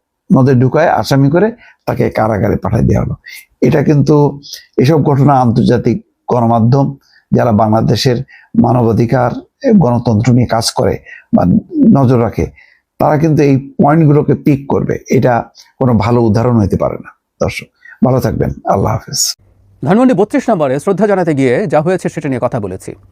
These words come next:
Speaker 2: কিন্তু এরপর এমন খবর এসছে তাতে একটা শব্দই মাথায় আসে যে ডক্টর ইউনূসের সরকার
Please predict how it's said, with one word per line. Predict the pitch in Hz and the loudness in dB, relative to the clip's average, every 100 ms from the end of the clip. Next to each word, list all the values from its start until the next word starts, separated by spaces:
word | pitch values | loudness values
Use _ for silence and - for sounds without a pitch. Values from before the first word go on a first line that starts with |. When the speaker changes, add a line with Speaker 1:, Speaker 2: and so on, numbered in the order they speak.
| - | -6
Speaker 2:
কিন্তু | - 247 175 170 - _ _ _ _ | 0 2 0 -2 -10 _ _ _ _
এরপর | 240 247 254 | 0 2 0
এমন | 240 302 | 2 0
খবর | 285 247 | 0 0
এসছে | 220 - 214 | -2 -2 -2
তাতে | 190 185 185 233 - _ _ - | -2 -2 -4 -6 -14 _ _ -10
একটা | 247 | -6
শব্দই | 202 170 262 | -4 -2 -2
মাথায় | 220 190 156 | -2 -2 -4
আসে | - 123 143 _ - _ - - _ - - _ - | -6 -10 -12 _ -20 _ -20 -20 _ -20 -20 _ -2
যে | |
ডক্টর | 185 208 | 0 0
ইউনূসের | 269 262 | 0 0
সরকার | 262 240 - 160 | 0 -2 -2 -2